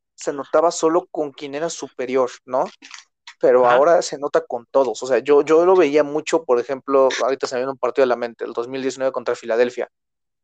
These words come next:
Speaker 1: que en verdad pegaron y pegaron y pegaron y pegaron y pegaron, o sea, varias veces. Y cuando, cuando dominaban un partido, sí se veían un poco conservadores, pero por lo menos veías que dominaban el reloj.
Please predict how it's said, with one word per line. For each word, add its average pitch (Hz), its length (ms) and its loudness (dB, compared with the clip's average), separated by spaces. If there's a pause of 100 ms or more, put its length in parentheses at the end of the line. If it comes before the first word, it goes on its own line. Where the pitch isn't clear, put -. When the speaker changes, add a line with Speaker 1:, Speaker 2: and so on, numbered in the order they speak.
(220)
Speaker 1:
que 127 100 -2
en 110 80 -2
verdad 120 280 2 (360)
pegaron 135 480 4
y 135 80 -10
pegaron 131 440 4
y - 80 -10
pegaron 139 440 2
y 139 100 -8
pegaron 139 420 -2
y 147 80 -12
pegaron, 135 420 2
o 117 60 -6
sea, 123 140 -2
varias 135 340 4
veces. 127 360 -2 (560)
Y 151 200 -4
cuando, 131 420 0 (120)
cuando 139 260 -2
dominaban 143 440 2
un 190 100 -10
partido, 196 640 -2 (280)
sí 180 200 -10
se 202 140 0
veían 202 200 -2
un 196 100 -10
poco - 200 -6
conservadores, 165 640 -4
pero 151 180 -2
por 135 160 -12
lo 127 100 -4
menos 147 280 -8
veías 131 220 0
que 170 120 -6
dominaban 147 520 -2
el 123 140 -8
reloj. 123 520 2